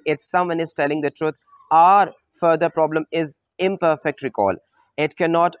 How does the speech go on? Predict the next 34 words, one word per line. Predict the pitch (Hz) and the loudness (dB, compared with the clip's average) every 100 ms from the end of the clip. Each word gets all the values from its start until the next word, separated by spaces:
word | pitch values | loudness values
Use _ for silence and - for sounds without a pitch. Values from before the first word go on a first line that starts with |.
| - | -2
only | 170 170 175 | 0 0 -2
be | 160 156 | -4 -2
difficult | 156 151 175 170 165 | -4 -4 -4 -4 -2
to | |
remember | 156 147 143 160 165 | -2 0 -2 0 -2
things | 175 165 | -4 -4
that | 160 156 | -2 -2
may | 156 | -2
have | 151 151 160 156 - | -4 0 0 0 -4
happened | 151 151 160 147 131 _ _ | -2 -2 -2 -4 -8 _ _
months | 123 151 165 180 - - | -2 2 2 0 -6 2
or | 160 165 | 4 4
years | 151 147 180 147 | 2 0 0 0
ago, | 127 113 104 - | -2 0 -2 -2
but | 135 143 - | 0 0 0
memories | 139 151 165 170 - | -2 -2 -2 -4 -2
can | 165 156 | -4 0
also | 143 143 - 160 | 0 0 -2 -6
be | 160 | -6
selective. | 151 131 110 - 131 117 _ _ - | -4 -4 -4 -4 -8 -8 _ _ -4
Respondent | 139 - - 160 160 156 160 - | -4 -4 -2 0 0 -2 -6 -2
only | 156 160 165 | -2 0 -2
recall | 147 - 151 156 | -4 -2 -2 -2
those | 135 180 196 | 0 -2 -2
things | - 143 143 _ _ - | -2 -2 -2 _ _ -2
that | 147 160 | 0 0
seems | - 180 180 185 | -4 -4 -4 -2
important | 160 151 147 147 139 | -6 -2 -2 -2 -8
to | 120 | -6
them. | 98 92 - _ | -6 -8 -14 _
Finally, | 139 135 131 139 160 - _ | -2 0 0 -2 -4 -6 _
semi-structure | _ - - 175 175 185 185 - 185 175 - | _ -18 -4 -4 0 -2 -4 -4 -2 -2 -2
interviews | 185 160 151 156 160 135 | -2 -2 -4 -4 -4 -4
lack | 127 139 143 147 | -2 2 2 2